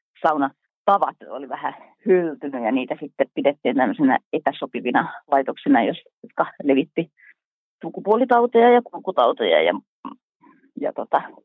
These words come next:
siveettömyyttä. Ja sitten silloin sa-, saunat on sitten jäänyt, jäänyt niinku Pohjois-Eurooppaan ja, ja tota Venäjälle yleisemmäksi. Et ei, suomalaiset ei voi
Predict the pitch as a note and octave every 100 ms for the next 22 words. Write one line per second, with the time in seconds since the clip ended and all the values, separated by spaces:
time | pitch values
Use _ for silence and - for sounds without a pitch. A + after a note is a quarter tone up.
0 | _ _ _ E3 C#3 - - E3 G3+ -
1 | G#3+ _ _ _ _ _ _ - - G#3
2 | - D#3 - - _ _ _ _ - F3+
3 | G3+ D#3 D3+ D#3 - D#3+ D#3 C#3 - D3
4 | E3 - D3+ D3 C#3+ D3 - _ D#3+ C#3
5 | C#3 C#3 - - D#3+ D#3+ C#3+ C#3+ C#3+ D3
6 | - - G#2 F#3+ - _ _ _ _ _
7 | _ _ _ - A3 - - D#3 D3+ D3
8 | C3 _ _ - - D3+ C#3+ G2 G2 F#2
9 | F#3 _ _ _ _ - - - - -
10 | - - _ _ _ _ _ _ _ _
11 | - F#3 F#3+ F3+ F#3 G3+ F3+ D#3+ D#3 D#3+
12 | D#3+ C#3+